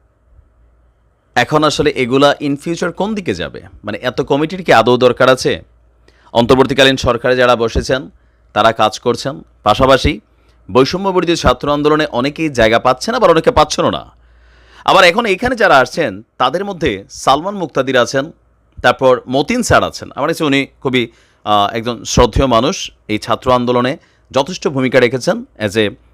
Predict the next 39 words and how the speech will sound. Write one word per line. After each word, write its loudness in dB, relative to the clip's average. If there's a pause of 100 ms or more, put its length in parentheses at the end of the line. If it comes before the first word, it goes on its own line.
(160)
আহ, -2
পারসন 0
হিসাবে, 0
আইনজীবী -2
হিসাবে, 0 (260)
উপস্থাপক -2
হিসাবে -2
তিনি -4
যথেষ্ট -2
ভূমিকা -2
রেখেছেন। -6 (380)
কিন্তু 0
বাকি 2
যারা 6
আছেন -2
তারা -2
আসলে -4
এখানে -6
কী -16
কারণে -4
আছেন, -4
কেন -4
আছেন, 0 (260)
আমি -4
সেটাও 0
জানি 4
না। 4 (360)
নতুন 0
একটা -2
কমিটি -2
তৈরি -2
করা 0
হয়েছে, -2 (100)
জাতীয় 2 (440)
নাগরিক 0
কমিটি। 0
এটা 2
আবার 2
সমন্বয়কদের 0